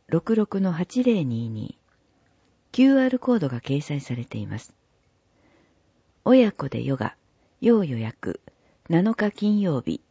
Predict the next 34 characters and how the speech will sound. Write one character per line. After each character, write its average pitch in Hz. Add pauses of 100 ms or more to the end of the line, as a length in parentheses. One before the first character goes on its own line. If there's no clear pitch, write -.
(340)
十 247
時 175
三 175
十 170
分 113
か 117
ら 110
十 196
一 196
時 127
三 139
十 127 (120)
分。 - (680)
対 196
象、 160 (320)
二、 175
三 220
歳 185
児。 - (640)
定 196
員 196
五 190
組。 127 (640)
一 220
日 196 (100)
土 165
曜 185
日、 - (360)
十 233
時 175
か 123
ら 110
予 110
約。 -